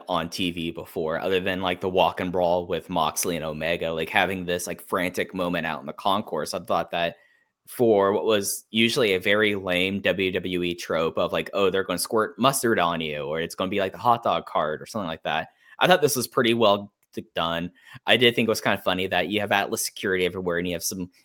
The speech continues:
geeks wearing security polos that were trying to break them up, and there were still people fighting off the sides. So I love this bit. I,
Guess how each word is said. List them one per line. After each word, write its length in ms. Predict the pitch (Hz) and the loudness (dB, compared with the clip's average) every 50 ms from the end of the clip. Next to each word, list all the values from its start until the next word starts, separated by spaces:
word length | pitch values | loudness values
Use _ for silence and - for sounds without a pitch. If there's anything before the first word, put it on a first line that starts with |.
| _ _ 110 | _ _ -10
geeks 380 | - 104 98 95 95 - - - | -2 0 2 2 2 0 0 2
wearing 440 | 104 92 87 87 87 87 82 80 | 2 4 4 4 4 4 2 0
security 460 | 80 - - - - 110 98 90 90 87 | -2 -6 -8 -4 -2 -2 0 0 0 -2
polos 480 | - - 87 85 85 82 78 80 78 | -2 -2 0 0 0 0 -2 -2 -4
that 80 | - 82 | -4 -4
were 80 | 82 | -6
trying 220 | - - 113 95 87 | -4 -2 -2 -2 -2
to 40 | 85 | -2
break 300 | - 101 87 82 - - | -2 -2 -2 -4 -4 -4
them 140 | 87 82 85 | -2 0 0
up, 140 | 78 - - | 0 0 -2
and 100 | 87 87 | -2 -2
there 80 | 90 | -2
were 40 | 90 | -2
still 220 | - - - 113 | 0 0 0 0
people 240 | - - 107 95 82 | 0 -2 -6 -8 -10
fighting 320 | - - 95 87 82 82 78 | -4 0 0 0 2 0 -2
off 300 | 71 76 78 - - - | -4 -6 -6 -8 -10 -12
the 100 | 76 67 | -8 -6
sides. 640 | - - - 65 64 58 58 62 - - - - - _ - | -4 -2 -2 -2 -4 -6 -10 -14 -14 -12 -12 -12 -12 _ -10
So 200 | - - 67 - - - - - - - | -8 -8 -8 -10 -12 -18 -18 -16 0 6
I 80 | 143 180 | 8 8
love 260 | 185 135 120 123 120 | 10 8 8 6 4
this 140 | 101 92 - | 0 -4 -2
bit. 240 | - 73 64 - - - | -4 -6 -6 -6 0 4
I, 160 | 101 107 - | 4 4 6